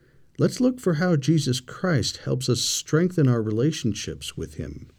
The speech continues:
Let's take a look at Ezekiel chapter six. Here the Lord describes the destruction that will come upon the people,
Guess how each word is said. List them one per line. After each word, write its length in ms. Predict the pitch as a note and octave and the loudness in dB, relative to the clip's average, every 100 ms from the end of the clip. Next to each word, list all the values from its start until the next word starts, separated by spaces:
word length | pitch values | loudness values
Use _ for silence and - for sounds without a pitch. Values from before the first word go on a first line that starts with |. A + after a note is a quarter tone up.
| _ - _ _ _ - | _ -20 _ _ _ 4
Let's 200 | F#3+ A#3 | 4 6
take 180 | - C#4 | 6 6
a 40 | |
look 200 | G3 F3+ | 6 8
at 80 | C#3 | 8
Ezekiel 480 | B2 C#3 C#3+ C3 G#2+ | 8 6 6 6 6
chapter 460 | - C3 B2 G#2+ | 4 4 4 2
six. 580 | G2 - B2 E2 - - - - - | -2 0 2 0 0 -8 -8 -18 -20
Here 340 | - A3+ C#4 C4 | 2 6 6 6
the 140 | F3 | 6
Lord 360 | C#3 D#3 G3+ F3+ | 6 6 6 4
describes 720 | F3 - - C#3 C#3+ C#3+ - | 2 2 2 6 6 6 4
the 100 | A#2+ | 0
destruction 680 | A2 - - D3 - G2+ | 0 -2 2 2 2 2
that 140 | F#2+ G2 | 2 0
will 100 | G#2 | -2
come 240 | G#2 C3 | 4 6
upon 300 | C3 B2+ A#2 | 6 4 2
the 60 | G2 | 2
people, 480 | - D#3 D3 F#2 | 2 2 2 -2